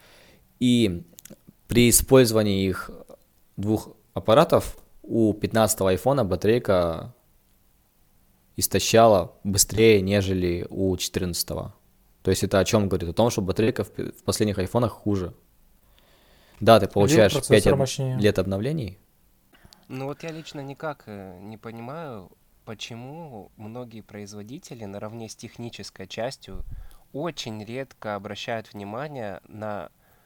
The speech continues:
Speaker 3: на мой взгляд, чуть ли не самый важный аспект в смартфоне, именно на аккумулятор. Я понимаю, что есть факторы, э,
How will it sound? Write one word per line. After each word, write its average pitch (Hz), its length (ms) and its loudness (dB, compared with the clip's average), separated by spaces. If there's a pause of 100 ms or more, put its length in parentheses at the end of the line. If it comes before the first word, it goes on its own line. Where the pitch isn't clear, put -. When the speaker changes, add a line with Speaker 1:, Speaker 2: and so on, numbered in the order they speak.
(240)
Speaker 3:
на 104 240 -10
мой 110 240 -8
взгляд, 110 580 -10 (200)
чуть - 240 -14
ли 110 80 -12
не 110 100 -12
самый 110 340 -10
важный 104 360 -8
аспект 95 400 -14
в - 40 -20
смартфоне, 98 680 -14 (480)
именно 113 400 -10
на 104 360 -8
аккумулятор. 98 840 -12 (1040)
Я 120 100 -6
понимаю, 151 400 -6
что 131 220 -8
есть 123 240 -10
факторы, 107 760 -8
э, 92 260 -16